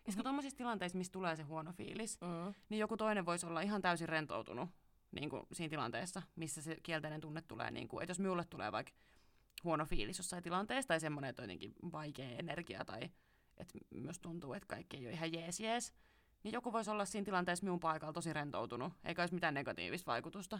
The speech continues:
Speaker 2: Mm.
Speaker 1: eikä edes niinku miettisi sitä tilannetta jälkeenpäin. Se välillä saattaa olla sellaisia tilanteita, tai niinku, että välillä saattaa huomata, että on jonkun ihmisen kaa, että on ollut kahdestaan vaikka jonkun kanssa,
Speaker 2: Mm.
Speaker 1: ja sitten törmää johonkin tuttuun, ää, vaikka kaupungilla.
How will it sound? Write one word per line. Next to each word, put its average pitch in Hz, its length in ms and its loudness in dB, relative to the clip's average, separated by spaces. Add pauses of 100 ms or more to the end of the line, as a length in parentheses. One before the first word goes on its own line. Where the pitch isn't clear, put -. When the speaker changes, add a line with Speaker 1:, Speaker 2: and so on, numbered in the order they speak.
(120)
Speaker 2:
Mm. 180 240 -2
Speaker 1:
eikä 180 240 6
edes 165 120 6
niinku 170 140 2
miettisi 156 280 2
sitä 165 120 -6
tilannetta 143 340 -4
jälkeenpäin. 151 500 -2
Se 180 60 -8
välillä 294 240 2
saattaa 226 300 0
olla 240 180 0
sellaisia 175 320 -6
tilanteita, - 460 -6 (380)
tai 185 120 0
niinku, 185 180 2
että 180 140 0 (800)
välillä 185 160 2
saattaa 180 260 0
huomata, 165 260 0
että 160 140 -6
on 151 40 -4
jonkun 160 260 0
ihmisen 175 460 -2
kaa, 175 280 2 (640)
että - 160 -4
on - 40 4
ollut 190 120 2
kahdestaan - 380 -6
vaikka 190 140 -8
jonkun 107 160 -8
kanssa, 190 340 -4 (100)
Speaker 2:
Mm. 165 280 -8 (380)
Speaker 1:
ja 175 100 0
sitten 170 320 -2
törmää 156 360 4
johonkin 175 300 -4
tuttuun, - 640 -4 (640)
ää, 82 320 -4
vaikka 233 200 -2
kaupungilla. 101 400 -4